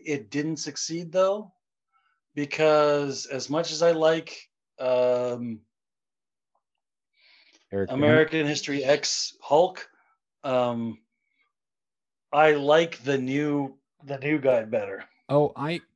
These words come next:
Speaker 2: I think they, Marvel figured it out when they decided that the Hulk is going to be a supporting character in other movies instead of the star of his own show.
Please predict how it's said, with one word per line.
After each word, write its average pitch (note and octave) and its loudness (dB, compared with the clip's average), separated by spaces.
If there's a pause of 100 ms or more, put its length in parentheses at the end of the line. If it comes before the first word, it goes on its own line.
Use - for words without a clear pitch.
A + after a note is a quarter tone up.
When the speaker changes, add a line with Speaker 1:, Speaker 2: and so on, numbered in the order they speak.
Speaker 2:
I C#3+ -10
think F#3 -10
they, C#3+ -6 (440)
Marvel C#3 -4
figured A#2+ -8
it G2+ -4
out G2 -6
when G2+ -4
they G2 -4
decided F#2+ -4
that F2+ -4 (320)
the F#2+ -2
Hulk B2 -2
is F#2+ -2
going F#2+ 2
to F#2 0
be F2 0
a F#2+ -6
supporting A2 -2
character C#3 -2
in G2+ -6
other G#2+ -2
movies C3 0
instead G#2 -6
of G2 -4
the F2 -6
star F2+ -4
of E2+ -2
his E2+ -4
own D#2+ -4
show. D#2+ -6